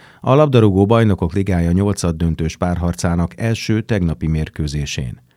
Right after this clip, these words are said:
A milánói együttes türelmesen játszott a sok sérült miatt kissé felforgatott összeállításban felálló rotterdamiak ellen, és Marcus Thuram harmincnyolcadik, valamint az argentin világbajnok Lautaro Martinez ötvenedik percben szerzett góljával diadalmaskodott.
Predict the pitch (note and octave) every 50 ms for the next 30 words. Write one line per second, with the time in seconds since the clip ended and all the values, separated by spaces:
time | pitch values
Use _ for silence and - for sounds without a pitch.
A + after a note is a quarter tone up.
0 | _ _ _ _ _ _ _ _ - A2 G#2+ A2 A#2 E3 G#3+ G3+ F3+ D#3 C#3 C3
1 | A#2+ A#2+ A#2+ B2 C3+ B2+ B2+ B2 B2 B2 A#2 G#2+ - - B2+ A2+ G#2 F2+ E2+ E2+
2 | E2 D#2+ - F#2 E2+ E2 E2+ E2 E2 - - A2+ G#2 - - F2 - - G2+ F2
3 | - - - F2+ F2 E2+ F2 E2+ - F#2 F2+ F2+ F2 - - A#2 - - A2 G2+
4 | - - G#2 G2+ F2+ - - F2+ F2 F2 F2 E2 - E2 E2 - F2+ F2 - -
5 | F2+ D#2+ D#2 D#2 D#2 D#2 - D2 D#2+ E2 D#2 D#2+ D#2+ D#2+ - - G2 F#2 F2 E2+
6 | E2 E2+ E2+ E2+ - G2+ F#2+ F2+ F2 - - D#2 D2 C#2 D#2 D#2 D2+ D2+ D2+ D2+
7 | - - F2+ F2+ F#2 F#2+ F2+ E2+ - - - - - - - - _ _ - F#2+
8 | - - C3 D#3+ F3+ D#3 - D3 B2+ - - D#3 D#3 C#3+ C3 B2 A#2+ A#2 - -
9 | A#2+ A#2+ A2+ G2+ G#2 F#2 - - A#2 A2+ A2 G#2 - - F#2 A#2 C3+ - A#2+ A#2
10 | A2 G2+ G2 G2 - F2+ E2+ D2 - C3+ C#3 B2+ A#2 G2+ F2+ G2 F#2+ F#2 F2+ B2
11 | A#2 A2 G2+ F2+ G2 G2 F2+ F2 F2+ F2 - - - - G2+ B2 C3+ C#3+ C3 -
12 | A2+ G#2+ G2+ G2 G2 F#2+ G#2+ G#2+ G#2 G2 - F#2 E2 E2+ E2+ D#2+ - - C3 B2+
13 | B2 G2+ F2+ E2+ E2 D#2 D#2 E2+ - - E2+ E2 D#2 D2+ D#2 D#2 D2 D2 - F#2
14 | F2 E2 D#2 D#2 D2 D#2+ F#2+ F#2+ F#2 E2 D2+ D2 D2+ D#2+ F2 F#2 F#2 F2 F#2 E2
15 | D2 C2+ C2+ B1+ B1+ C2 A#1+ - - - D2+ C2 - - _ - -